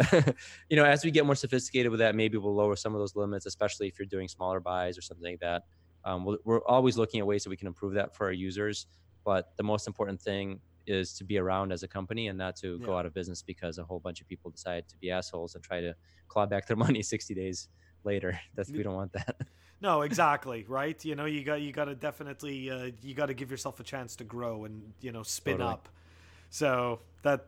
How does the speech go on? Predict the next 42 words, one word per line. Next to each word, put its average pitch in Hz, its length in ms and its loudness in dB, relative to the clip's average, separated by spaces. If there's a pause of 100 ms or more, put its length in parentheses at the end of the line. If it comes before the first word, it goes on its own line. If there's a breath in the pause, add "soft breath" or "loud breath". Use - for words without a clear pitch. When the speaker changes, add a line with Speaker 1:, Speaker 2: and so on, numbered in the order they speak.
(120)
Speaker 2:
definitely 139 560 2
Speaker 1:
But, 131 100 8
Speaker 2:
ha- - 80 8
Speaker 1:
you 143 60 6
know, 147 80 8
everything 156 360 6
we 165 100 6
do 160 180 6
is 139 140 4
in 135 120 4
the 131 100 4
name 127 180 4
of 110 60 -4
transparency. 98 640 -2
So, 98 200 0
like, 92 200 0
if - 100 -2
anybody 113 280 4
has 107 120 2
questions, 104 520 0
you 98 60 -4
know, 95 100 0
we're 95 120 2
always 98 300 2
out 98 220 2
there. 95 200 2
We're 90 180 0
on 90 140 0
Twitter. 98 320 0
We 95 100 0
have 87 80 -2
a 87 60 -8
text - 400 -4
number 98 400 0
that 92 100 0
you 90 80 -6
can 90 140 -10
text 95 360 -4
and 82 240 -12
questions, 92 480 -2
and 90 140 -4
we'll 87 240 -4